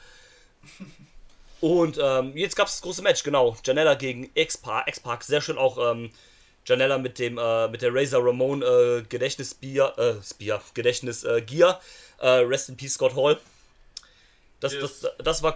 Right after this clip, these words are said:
Speaker 1: cool. Ist natürlich auch so ein kleiner Dick-Move halt, ne? Mit der Razor Ramon Gear gegen, äh, einen seiner, gegen einen von Scott Halls besten Freunden catchen.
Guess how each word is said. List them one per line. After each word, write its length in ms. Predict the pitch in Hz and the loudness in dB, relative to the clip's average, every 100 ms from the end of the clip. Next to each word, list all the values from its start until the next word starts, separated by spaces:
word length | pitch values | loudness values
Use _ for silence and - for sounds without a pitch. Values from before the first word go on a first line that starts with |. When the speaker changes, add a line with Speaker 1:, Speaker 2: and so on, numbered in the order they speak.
| - | -4
Speaker 1:
cool. 360 | 165 160 160 160 - - | 0 2 2 -2 -10 -8
Ist 100 | 156 | -2
natürlich 240 | 170 151 170 | -2 2 0
auch 80 | |
so 80 | 139 | 0
ein 60 | 143 | -2
kleiner 240 | 139 131 | 2 2
Dick-Move 460 | 113 147 127 110 - | 0 -8 -10 -12 -6
halt, 220 | 110 104 | -4 -2
ne? 160 | 139 139 - - | -2 -2 -8 -16
Mit 140 | - 127 | -6 2
der 120 | 139 | 6
Razor 300 | 156 151 139 | 6 6 2
Ramon 420 | 127 135 151 156 | 2 2 0 -2
Gear 380 | 135 156 147 139 | 2 4 6 4
gegen, 360 | 143 143 135 131 | 0 -4 -4 -4
äh, 40 | |
einen 420 | 127 131 127 135 | 0 0 0 0
seiner, 240 | 165 123 123 | 0 -2 -2
gegen 220 | 127 117 | -10 -4
einen 240 | 127 131 | -4 -4
von 200 | - 120 | -4 -6
Scott 200 | - 135 | -2 -2
Halls 200 | 131 127 | 0 0
besten 280 | - 123 113 | 0 -2 -4
Freunden 340 | - 131 143 | 0 0 0
catchen. 440 | 135 143 - 147 | -4 -8 -8 -8